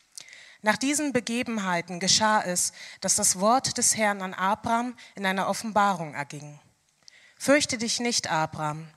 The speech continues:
ich bin dein Schild und dein sehr großer Lohn.“ Abram aber sprach:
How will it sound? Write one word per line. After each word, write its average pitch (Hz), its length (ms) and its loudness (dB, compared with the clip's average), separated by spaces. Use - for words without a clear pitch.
ich - 220 -6
bin 247 160 2
dein 214 240 6
Schild 254 560 2
und 190 180 -2
dein 202 160 4
sehr 220 240 2
großer 202 420 2
Lohn.“ 165 360 -4
Abram 226 480 4
aber 185 180 4
sprach: 190 540 2